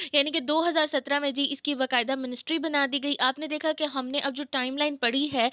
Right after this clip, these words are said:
उसमें सबसे पहले बोर्ड एस्टैब्लिश हुए, बोर्ड्स के बाद जो हैं उनकी डिवीजन एस्टैब्लिश हुई, डिवीजन्स के बाद जी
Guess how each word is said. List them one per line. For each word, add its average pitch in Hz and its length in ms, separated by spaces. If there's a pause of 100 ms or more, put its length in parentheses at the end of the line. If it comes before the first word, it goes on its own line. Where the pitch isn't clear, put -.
(260)
उसमें 339 260
सबसे 359 260
पहले 294 280 (100)
बोर्ड 262 200
एस्टैब्लिश 294 440
हुए, 277 160
बोर्ड्स 254 340
के 320 100 (100)
बाद 240 220
जो 254 120
हैं 254 260
उनकी 262 280
डिवीजन 262 380
एस्टैब्लिश 269 480
हुई, 277 140
डिवीजन्स 262 420
के 285 100
बाद 233 260
जी 262 160